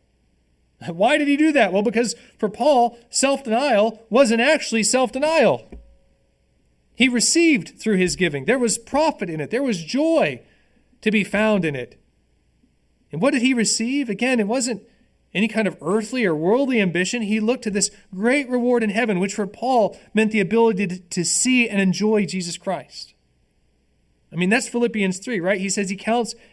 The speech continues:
everything as loss in this world so that he might know Christ and the power of his resurrection. That's Second Corinthians four as well, where Paul says that although his outer man is wasting away, his inner man is being renewed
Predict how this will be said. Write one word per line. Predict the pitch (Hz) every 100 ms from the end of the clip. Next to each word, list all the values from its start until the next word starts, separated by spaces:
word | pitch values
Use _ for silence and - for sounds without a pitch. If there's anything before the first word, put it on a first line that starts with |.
| _ -
everything | 262 302 240 262 220 262 254
as | 220 180
loss | 240 262 247 -
in | - 185
this | 175 165
world | 160 151 147 131 - -
so | -
that | 196 190
he | 233
might | 226 214 190
know | 180 214 220
Christ | 220 196 160 139 - - -
and | 190
the | 180
power | - 180 185
of | 156
his | 160 156
resurrection. | 151 143 143 143 - 107 _ _ _ _ _ _ _ _ _ _ _ _ _ _ _
That's | 151
Second | - 147 147
Corinthians | 156 156 160 156
four | - 254 247
as | 160
well, | 175 247 202
where | 170
Paul | 190 226
says | 214 220 190
that | 185 - - 208
although | 202 202
his | 180 -
outer | 202 247 247
man | 208 185 156 - -
is | 165
wasting | 165 208 220 - 214
away, | 202 214 190 - -
his | 151 147
inner | 170 202 208
man | 185 175 160
is | 143
being | 131 180 202 180
renewed | 160 151 160 208 196 151 127